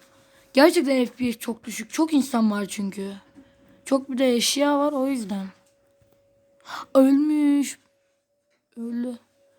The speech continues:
Böyle üzerinde sayı salınca, ay sayı sayınca,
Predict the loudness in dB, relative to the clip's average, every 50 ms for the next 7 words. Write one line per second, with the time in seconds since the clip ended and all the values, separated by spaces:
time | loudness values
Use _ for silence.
0 | _ _ _ _ _ _ _ _ _ _ _ _ _ _ _ _ _ _ _ _
1 | 0 0 2 2 0 0 0 0 0 0 0 -2 -4 -2 -2 -2 -2 -2 -2 -4
2 | -4 -2 -2 -2 0 0 0 0 0 -2 -4 -6 _ _ _ -4 -4 -4 -4 -6
3 | -6 -4 0 0 2 0 0 -2 -8 -8 -4 0 2 4 4 4 4 4 2 2
4 | 0 0 0 0 -2 -4